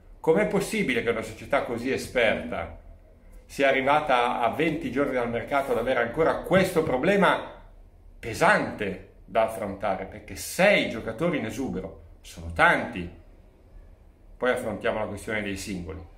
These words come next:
Perché sei in esubero? Ripassiamo un attimo le norme. Sono venticinque i giocatori iscrivibili nella lista Champions. Devono comprendere almeno due portieri, ma si sa che vengono infilati tre portieri, perché se succede qualcosa giustamente devono essere tre.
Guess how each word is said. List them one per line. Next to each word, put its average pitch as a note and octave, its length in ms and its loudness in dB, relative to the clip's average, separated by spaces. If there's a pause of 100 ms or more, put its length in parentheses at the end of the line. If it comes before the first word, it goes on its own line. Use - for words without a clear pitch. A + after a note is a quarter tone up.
(500)
Perché G#3 380 6
sei D3 280 4
in C#3+ 60 0
esubero? B2 400 0
Ripassiamo C#3+ 480 2
un C#3+ 80 2
attimo C3 320 0
le A#2 100 2
norme. G#2 520 0 (640)
Sono C#3+ 260 0
venticinque D3+ 760 0
i A2+ 40 -4
giocatori A2+ 440 -4
iscrivibili A#2+ 640 -4
nella G#2+ 220 -4
lista G#2 300 -6
Champions. G2+ 680 -4 (440)
Devono C3 260 0
comprendere C#3+ 520 2
almeno D3+ 320 0
due C#3 140 2
portieri, C#3 460 0
ma A2+ 100 0
si A2 140 -10
sa B2+ 160 -4
che A#2+ 100 -6
vengono A2 260 -8
infilati A2+ 520 -4
tre B2+ 380 2
portieri, G2+ 500 0
perché F#2 220 -8
se G2 120 -12
succede G#2 320 -12
qualcosa G2+ 400 -6
giustamente A2+ 560 -6
devono G2 220 -6
essere G#2 340 -8
tre. E2+ 360 -10